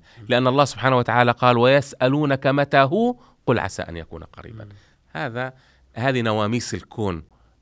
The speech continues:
Speaker 2: التي يعني يتصرف بها الله كما يشاء.
Speaker 1: لكن أنت كفلسطيني وكلاجئ وكمغترب وكفنان مؤثر في الشارع الفلسطيني، المشهد السياسي الفلسطيني كيف بت-
Speaker 2: المشهد يقول لي أن أبنائي سيصلون في القدس.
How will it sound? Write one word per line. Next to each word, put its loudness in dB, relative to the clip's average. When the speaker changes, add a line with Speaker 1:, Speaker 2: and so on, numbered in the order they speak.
Speaker 2:
التي -2
يعني -4
يتصرف -6
بها -6
الله -6
كما -6
يشاء. -14
Speaker 1:
لكن -6
أنت -6
كفلسطيني -10
وكلاجئ -10
وكمغترب -12
وكفنان -4
مؤثر -6
في -12
الشارع -6
الفلسطيني، -16
المشهد 0
السياسي -2
الفلسطيني -8
كيف -14
بت- -2
Speaker 2:
المشهد 2
يقول 0
لي 0
أن 0
أبنائي -4
سيصلون -6
في -16
القدس. -20